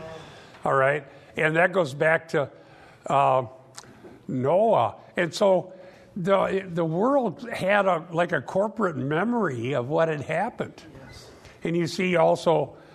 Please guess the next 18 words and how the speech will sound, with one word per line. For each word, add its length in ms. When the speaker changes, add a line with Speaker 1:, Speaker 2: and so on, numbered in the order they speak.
Speaker 1:
some 180
of 60
the 60
Babylonian 1040
flood 320
epics 460
and 100
what 140
have 200
you, 120
where 160
they 100
talk 240
about 240
these 260
things. 300
So, 540
um, 580